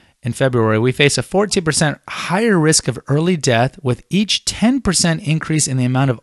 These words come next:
ultra-processed foods we eat. Fourteen percent higher risk of early death with each ten percent increase.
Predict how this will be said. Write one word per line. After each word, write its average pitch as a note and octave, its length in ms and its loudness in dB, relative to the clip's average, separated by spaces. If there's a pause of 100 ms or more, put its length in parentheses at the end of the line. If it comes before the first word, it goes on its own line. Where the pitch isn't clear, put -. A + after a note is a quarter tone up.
ultra-processed C3 920 -2
foods A2 320 -4
we C#3+ 260 -8
eat. - 360 -4 (600)
Fourteen F#3+ 480 -2
percent D3+ 380 -2
higher D#3+ 420 -2
risk C#3 440 -2 (180)
of A#2 200 -12
early C#3+ 260 -4
death B2 240 -6
with A#2+ 160 -8 (100)
each F3+ 360 -4
ten F3+ 340 -2
percent D3 420 -4
increase. B2+ 680 -8